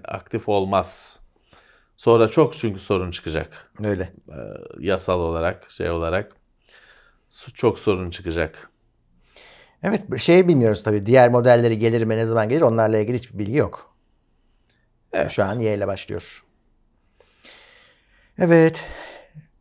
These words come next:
Speaker 2: Street Fighter yine film oluyormuş. Anlaşılma, anlaşma yapılmış bu hafta.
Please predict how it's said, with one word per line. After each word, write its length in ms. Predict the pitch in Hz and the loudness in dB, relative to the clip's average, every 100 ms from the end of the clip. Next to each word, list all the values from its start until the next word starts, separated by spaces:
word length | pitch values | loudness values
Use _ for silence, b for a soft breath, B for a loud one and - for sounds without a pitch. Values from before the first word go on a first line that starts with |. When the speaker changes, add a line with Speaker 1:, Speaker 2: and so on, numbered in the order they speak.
| _ _ _ | _ _ _
Speaker 2:
Street 400 | - 143 135 165 | -8 -6 -6 -6
Fighter 360 | - 131 127 143 | 0 0 2 0
yine 180 | 127 123 | -2 -2
film 200 | 117 117 | -2 -2
oluyormuş. 760 | 98 95 101 120 - - - - _ _ | -2 -4 -6 -8 -12 -14 -16 -20 _ _
Anlaşılma, 540 | 113 110 110 - 107 104 - | -2 0 -2 -2 -2 -4 -2
anlaşma 380 | 104 104 98 110 | -2 -2 -4 -4
yapılmış 460 | 110 110 104 - | -2 -2 -6 -4
bu 60 | 104 | -2
hafta. 500 | 95 - 117 139 - | -2 -2 -4 -4 -6